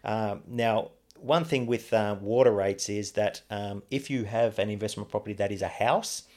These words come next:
the water usage, you can claim that water usage back from the tenants. So, you know, I know when I get my bills, I flick it onto my property manager.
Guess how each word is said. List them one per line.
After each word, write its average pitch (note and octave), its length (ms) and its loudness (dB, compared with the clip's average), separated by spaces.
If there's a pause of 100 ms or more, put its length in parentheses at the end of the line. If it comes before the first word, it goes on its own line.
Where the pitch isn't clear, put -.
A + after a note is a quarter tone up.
(360)
the G#2 160 0
water B2 380 2
usage, G#2+ 800 -4 (120)
you - 120 -8
can G2 160 -8
claim A2+ 260 -2
that G#2 160 2
water G#2 240 2 (160)
usage G2+ 640 -6
back G2+ 300 -4
from G2 220 -6
the F2+ 60 -10
tenants. D#3+ 520 -2 (360)
So, G2 440 2
you G#2+ 100 -2
know, G2+ 160 0
I G2+ 60 0
know G#2 120 0
when G2+ 140 0
I G#2 80 0
get G2+ 180 -2
my A#2 200 2
bills, B2 420 4 (320)
I - 60 -6
flick - 260 -4
it G#2 60 2
onto G#2 180 0
my G2 120 -2
property C3+ 340 4
manager. C3+ 480 6